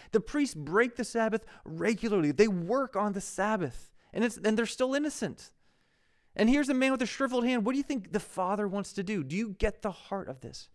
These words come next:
"Lord, even of the Sabbath." And so we get the quote from Isaiah forty-two. Aware of this, Jesus withdrew from that place.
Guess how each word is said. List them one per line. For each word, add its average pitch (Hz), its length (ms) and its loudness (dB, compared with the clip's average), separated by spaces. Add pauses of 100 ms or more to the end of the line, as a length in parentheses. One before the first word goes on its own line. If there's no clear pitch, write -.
(260)
"Lord, 202 300 4
even 190 320 -2
of 170 100 -4
the 151 80 -8
Sabbath." - 540 -8 (1080)
And 135 120 -2
so - 160 0
we 151 120 2
get 160 160 0
the 160 80 -2
quote 139 320 0
from 143 120 -2
Isaiah 131 360 2
forty-two. 123 680 -8 (800)
Aware 156 400 6
of 156 80 2
this, 123 220 -4
Jesus 143 400 -6
withdrew 127 500 -8
from 107 220 -12
that - 160 -14
place. - 560 -20